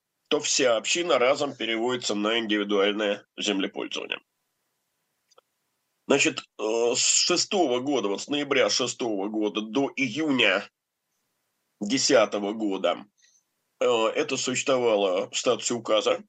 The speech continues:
М, в десятом году Третья Государственная Дума утвердила, затем утвердил Госсовет, и, наконец, четырнадцатого июня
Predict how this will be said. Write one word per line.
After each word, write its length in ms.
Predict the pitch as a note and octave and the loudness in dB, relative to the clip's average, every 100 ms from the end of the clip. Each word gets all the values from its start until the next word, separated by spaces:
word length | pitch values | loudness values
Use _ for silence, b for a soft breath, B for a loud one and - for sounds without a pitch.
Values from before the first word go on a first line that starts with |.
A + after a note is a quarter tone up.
| _ _ _ _ _ _ _ _ _ _ _ _ _ _ _ _ _ _ | _ _ _ _ _ _ _ _ _ _ _ _ _ _ _ _ _ _
М, 420 | A#2 A2+ A2+ G#2+ - _ _ _ | -8 -6 -8 -10 -14 _ _ _
в 260 | G#2 B2 G#2 | -10 -8 -4
десятом 600 | D3+ - - C#3 A#2 A2 | -4 0 2 2 0 0
году 340 | B2 A#2 A2 | 0 0 -4
Третья 380 | G#2 C3+ G#2 A2+ | -2 -4 -2 -4
Государственная 720 | G#2+ A2+ B2 A#2 G#2+ - A#2+ | -4 -4 0 0 0 -2 -4
Дума 300 | A2+ A#2+ A2 | -2 -2 -2
утвердила, 680 | G#2+ A#2+ A#2 A2 A2 A2 F3 | 0 0 0 0 0 0 0
затем 380 | C#3 A#2+ B2 A2 | 0 0 -2 -2
утвердил 540 | G#2+ B2 G#2+ A2 G#2 | -2 -2 -2 -2 -4
Госсовет, 640 | G#2+ A#2 - - B2+ C#3 D#3 | -4 -4 0 0 0 -4 -6
и, 80 | |
наконец, 640 | F3 - C#3 C#3+ D#3+ - - _ - _ _ _ _ _ _ _ _ - | -8 -4 -4 0 -2 -2 -8 _ -20 _ _ _ _ _ _ _ _ -4
четырнадцатого 720 | - - D3+ B2 G#2 C#3 B2+ C#3 | -2 0 0 0 -4 -4 -2 -2
июня 440 | F#3 F3+ E3 | -2 0 0